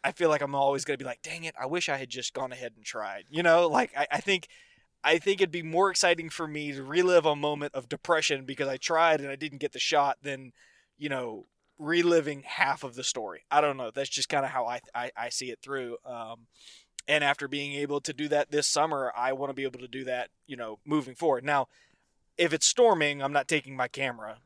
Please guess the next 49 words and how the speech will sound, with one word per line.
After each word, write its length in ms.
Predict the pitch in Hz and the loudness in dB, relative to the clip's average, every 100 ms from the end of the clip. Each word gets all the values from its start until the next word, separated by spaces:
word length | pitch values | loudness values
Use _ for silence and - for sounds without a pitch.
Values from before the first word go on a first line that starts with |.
| - | -4
So, 400 | - 131 120 123 | 0 2 0 -6
you 100 | 156 | -8
know, 140 | 131 117 | -8 -2
those 220 | 143 135 | -2 -2
kind 180 | - 143 | -2 -4
of 60 | |
<laughs> 20 | - | 0
th-, 100 | 170 | 0
I'm 80 | |
still 200 | 151 196 | 4 4
gonna 220 | 165 131 127 | 4 2 2
hunt. 320 | 147 131 - 135 | 4 4 0 2
But, 260 | 139 123 _ _ _ _ _ 127 | 2 2 _ _ _ _ _ -6
um, 480 | 127 123 110 104 107 | -2 -2 -4 -6 _
I 100 | 139 | -4
think 220 | 143 180 160 | -2 -2 0
my 100 | 151 | 2
first 300 | 156 170 - | 4 2 6
goal 220 | 170 170 | 6 6
is 80 | 147 | 0
just 260 | 165 - | -4 -2
to, 460 | - 160 151 147 147 | -4 -4 -6 -4 0
uh, 380 | 143 135 131 131 _ _ _ - | 2 2 0 -2 _ _ _ -10
connect 380 | - 143 147 - | -4 0 -2 -2
as 100 | 139 | -10
many 200 | 143 147 | -10 -6
times 340 | 156 147 151 | 0 0 -2
as, 260 | 139 127 - | -6 -4 -4
as 160 | 139 127 | -4 -4
the 80 | 127 | -4
season 320 | 160 151 147 | -4 -4 -4
allows 480 | 127 131 135 180 147 | -2 2 4 2 -2
with 100 | 135 | -12
the 80 | - | -10
camera 480 | 131 131 175 208 | -8 -8 -8 -8
and, 220 | 147 123 117 | -6 -8 -12
and 180 | 123 | -14
be 100 | 123 | -12
happy 320 | 120 131 135 160 | -2 -2 -2 -6
with 160 | 185 | -6
it. 140 | 208 - | -8 -10
And 220 | 131 131 _ _ _ _ _ _ _ | -14 -16 _ _ _ _ _ _ _
then 140 | 165 233 | 0 2
the 80 | 214 | 4
second 420 | - 240 285 - | 4 2 -2 -2
kinda 300 | 208 196 160 | 0 2 2
comes 300 | 180 180 - | 0 -2 -2
to 100 | 147 | -6
me 300 | 147 147 | -6 -8